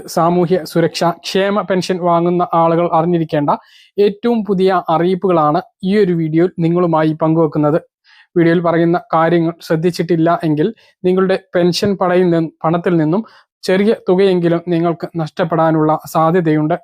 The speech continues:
വിവിധ തരത്തിലുള്ള പെൻഷൻ അറിയിപ്പുകളാണ്. വീഡിയോയുടെ വിശദമായ വിവരങ്ങളിലേക്ക് കടക്കുന്നതിന് മുമ്പ് കൂടുതൽ ആളുകളിലേക്ക് ഇൻഫർമേഷൻ എത്താൻ ഷെയർ ചെയ്യുക, ലൈക്ക് ചെയ്യുക.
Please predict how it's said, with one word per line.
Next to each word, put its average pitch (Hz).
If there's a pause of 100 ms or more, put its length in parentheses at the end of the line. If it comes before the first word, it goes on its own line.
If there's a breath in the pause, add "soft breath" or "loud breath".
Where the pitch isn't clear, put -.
(760 soft breath)
വിവിധ 214
തരത്തിലുള്ള 208 (140)
പെൻഷൻ 175
അറിയിപ്പുകളാണ്. 165 (420)
വീഡിയോയുടെ 165
വിശദമായ 175
വിവരങ്ങളിലേക്ക് 170
കടക്കുന്നതിന് 170
മുമ്പ് 165
കൂടുതൽ 180
ആളുകളിലേക്ക് 170
ഇൻഫർമേഷൻ 170
എത്താൻ 170 (320 soft breath)
ഷെയർ 175
ചെയ്യുക, 165 (160)
ലൈക്ക് 165
ചെയ്യുക. 165